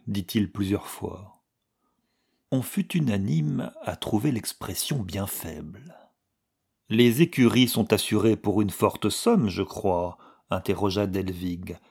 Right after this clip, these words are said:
observant étroitement monsieur Delhomme. « Oui,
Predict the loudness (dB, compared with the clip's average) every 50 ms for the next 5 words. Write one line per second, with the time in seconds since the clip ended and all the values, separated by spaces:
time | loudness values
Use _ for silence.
0 | _ _ _ -6 -6 -4 -4 -4 -4 -4 -2 -2 -4 -4 -4 -4 -4 -2 -2 0
1 | 0 0 -2 -2 -4 -2 0 0 0 -2 -2 -2 -4 -2 -2 -2 -4 -4 -6 -8
2 | -10 -12 -14 -16 -18 -20 -20 -20 -20 _ _ _ _ _ _ _ _ _ _ _
3 | _ _ _ _ _ 2 4 6 8 8 8 6 2